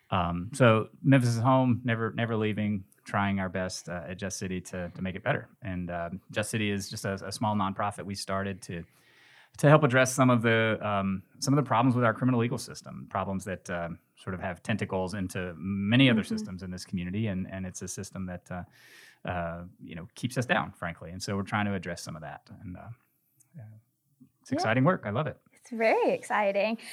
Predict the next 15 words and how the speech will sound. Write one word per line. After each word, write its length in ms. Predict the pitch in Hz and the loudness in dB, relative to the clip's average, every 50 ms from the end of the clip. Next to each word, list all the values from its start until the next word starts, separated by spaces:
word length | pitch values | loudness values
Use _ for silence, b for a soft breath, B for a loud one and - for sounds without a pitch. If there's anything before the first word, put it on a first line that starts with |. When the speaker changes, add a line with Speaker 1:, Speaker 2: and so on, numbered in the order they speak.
| B B B B | B B B B
Speaker 2:
So 240 | B - 370 320 311 | B 8 10 10 10
you 160 | 311 285 302 | 10 8 4
just 220 | 262 320 320 - - | 4 2 0 0 2
kind 160 | 359 320 311 | 4 4 4
of 80 | 285 | 6
gave 180 | 240 277 269 269 | 6 4 4 4
us 140 | 269 269 269 | 2 0 0
a 40 | 226 | 0
little 260 | 220 233 240 240 233 | 2 2 2 4 2
snippet 440 | - - 262 240 254 247 370 302 - - | 2 4 4 4 4 4 2 2 2 2
into 260 | 247 240 233 - 240 | 0 0 0 0 -2
Just 300 | 202 - 214 214 - - | 0 0 -2 -2 -2 -2
City. 240 | - 208 208 226 233 | -4 0 0 0 0
Kind 260 | 233 - - 254 285 | 0 0 4 6 8
of 160 | 370 415 311 | 8 6 6